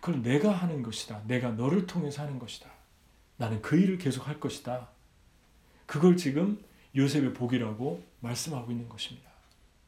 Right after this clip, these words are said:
퇴의 복, 젖먹이의 복, 젖먹이는 복, 깊은 심연의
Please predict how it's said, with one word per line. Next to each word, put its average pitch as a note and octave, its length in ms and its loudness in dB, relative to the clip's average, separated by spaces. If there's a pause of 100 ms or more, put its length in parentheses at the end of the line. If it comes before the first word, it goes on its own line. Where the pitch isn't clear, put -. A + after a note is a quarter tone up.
퇴의 G3 340 0
복, - 220 -12 (880)
젖먹이의 B2 680 0
복, - 220 -14 (120)
젖먹이는 C3 600 2
복, A2 220 -16 (1120)
깊은 - 640 4 (160)
심연의 G#3+ 680 4